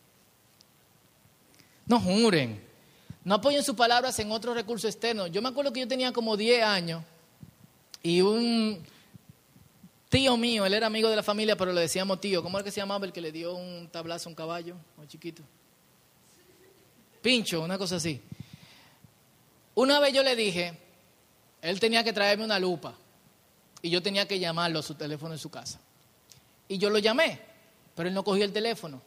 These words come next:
Y cuando yo llegué a la casa, él me dijo, "Tú me tenías que llamar." Y yo dije, "Yo lo llamé, pregúntele, abuelo, que yo lo llamé." Y él me dijo, "Shh, muchacho, nunca me digas, pregúntale a otra persona. Si usted me dice algo, yo tengo que creerle.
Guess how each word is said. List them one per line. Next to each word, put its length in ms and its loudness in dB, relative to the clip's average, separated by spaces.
Y 80 -6
cuando 220 0
yo 40 2
llegué 140 4
a 20 4
la 140 2
casa, 220 2
él 60 -6
me 40 -4
dijo, 120 -2
"Tú 120 -2
me 100 -2
tenías 240 -4
que 100 -4
llamar." 340 -4
Y 40 -4
yo 60 -2
dije, 160 -4
"Yo 100 4
lo 80 6
llamé, 520 0
pregúntele, 420 0
abuelo, 300 4
que 80 -6
yo 100 0
lo 80 4
llamé." 280 -2
Y 20 0
él 100 -2
me 80 0
dijo, 260 2
"Shh, 260 4
muchacho, 500 2
nunca 380 4
me 120 -2
digas, 360 0
pregúntale 560 0
a 40 0
otra 140 -2
persona. 500 -8
Si 140 -6
usted 240 6
me 100 0
dice 300 0
algo, 300 -2
yo 140 -2
tengo 260 0
que 120 -12
creerle. 400 -8